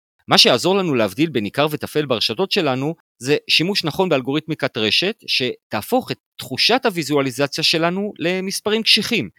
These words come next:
ותאפשר לנו להשוות בין הרשתות השונות. עם הזמן והניסיון זה יבוא לנו יותר טבעי. עד כאן הסתכלנו בעיקר על רשתות חברתיות בקטע של אקטואליה, אבל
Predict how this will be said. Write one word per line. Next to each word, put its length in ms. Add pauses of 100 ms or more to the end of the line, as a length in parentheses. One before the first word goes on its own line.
(240)
ותאפשר 520
לנו 200
להשוות 420
בין 160
הרשתות 440
השונות. 560 (460)
עם 180
הזמן 300
והניסיון 540
זה 340
יבוא 240
לנו 220
יותר 200
טבעי. 340 (1120)
עד 160
כאן 320 (100)
הסתכלנו 420
בעיקר 260
על 60
רשתות 360
חברתיות 520
בקטע 260
של 300
אקטואליה, 540 (400)
אבל 180